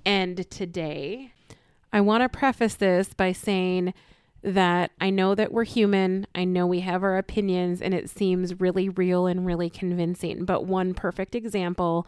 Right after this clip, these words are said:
is how much polarization and energy and attention has gone into Donald Trump. I don't care if you love him. I don't care if you hate him. But think about where you stand on this issue, because think about how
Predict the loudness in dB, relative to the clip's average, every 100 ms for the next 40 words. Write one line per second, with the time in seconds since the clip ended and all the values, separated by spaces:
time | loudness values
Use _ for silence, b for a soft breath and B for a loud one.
0 | b 2 2 2 -2 0 2 2 2 0
1 | 0 -4 -6 -2 2 2 2 2 0 0
2 | 0 -2 0 -2 -2 -4 -2 -2 0 0
3 | 0 -2 -2 -4 -4 -6 -2 -2 0 -2
4 | -4 -2 2 2 0 -4 -4 -4 -4 -4
5 | -4 -6 -6 -8 -8 -12 -18 _ b b
6 | b b b b -2 0 0 -2 -4 -4
7 | 0 0 0 2 2 4 2 0 -4 0
8 | 0 0 -2 -2 -2 -2 -6 0 2 2
9 | 0 -2 -6 b b b b b b 2
10 | 2 2 0 2 2 2 4 4 4 2
11 | 0 0 0 2 0 -2 -4 -4 -6 -2
12 | -2 -2 -4 -8 -4 -4 -2 0 0 -2
13 | -8 -4 0 2 2